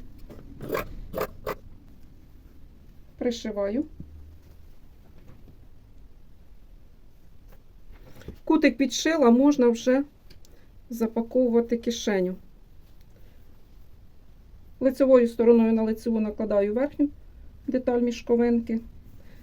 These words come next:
з'єдную. Мішковину відгортаю на виворотну сторону і вздовж входу в кишеню відстрочую на нуль п'ять сантиметра, так як і з того боку. Накладаю нижню деталь з підзором.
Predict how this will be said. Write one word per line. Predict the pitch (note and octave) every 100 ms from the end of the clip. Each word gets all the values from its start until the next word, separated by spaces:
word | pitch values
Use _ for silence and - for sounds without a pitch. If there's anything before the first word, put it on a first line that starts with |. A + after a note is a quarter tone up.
| - -
з'єдную. | G3+ A#3 C4+ C#4+ C#4 C#4 D4+ - - - - - - - - - - - - - - - - - - - - - -
Мішковину | C4+ - C#4 B3+ A3+
відгортаю | A3 A3+ A#3 A3+ G3+ G#3
на | A3
виворотну | G#3 G3+ G#3+ A#3
сторону | - F4 F4 E4 - - - -
і | A#3+
вздовж | G#3+ A3+ A#3 -
входу | - A#3+ G3+
в | G3+
кишеню | G#3+ B3 C#4 D#4 D4 - - - - -
відстрочую | A3+ A#3 B3+ C#4 C#4+ - B3+
на | G#3+ A3+
нуль | A#3+ A3 A3+
п'ять | A3+ G#3 G#3+
сантиметра, | F#3+ F#3+ E3+ D#3+ F#3 -
так | A3+
як | - -
і |
з | -
того | - G3 F3+
боку. | E3 D3 - - - - - - - - - - - - - - -
Накладаю | C#4 C4+ A#3 A3 G#3+
нижню | G#3+ G3+ G#3
деталь | G3 G3+ F#3+
з | -
підзором. | A3 A3 C#4 F4